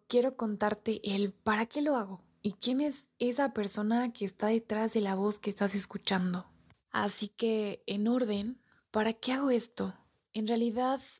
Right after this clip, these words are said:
en algún momento de mi vida, y creo que a varios nos ha pasado, que queremos escuchar esa vocecita que nos diga, "Estoy en la misma situación que tú"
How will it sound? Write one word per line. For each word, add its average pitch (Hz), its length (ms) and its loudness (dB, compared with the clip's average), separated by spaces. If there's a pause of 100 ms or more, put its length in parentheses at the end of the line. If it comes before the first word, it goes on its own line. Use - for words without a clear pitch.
en 240 160 2
algún 247 220 0
momento 277 380 0
de 254 80 0
mi 220 100 4
vida, 202 560 0
y 202 140 -2
creo 214 440 0
que 196 440 -2
a 202 100 0
varios 214 280 0
nos 208 200 0
ha 202 60 -2
pasado, 196 640 0 (420)
que 214 160 -8
queremos 247 680 0 (200)
escuchar 233 560 0
esa 285 240 2
vocecita 208 720 0
que 208 160 -2
nos 190 240 0
diga, 202 480 0 (640)
"Estoy 247 360 0
en 294 80 0
la 247 60 2
misma 208 260 0
situación 202 380 -2
que 208 100 -2
tú" 240 340 0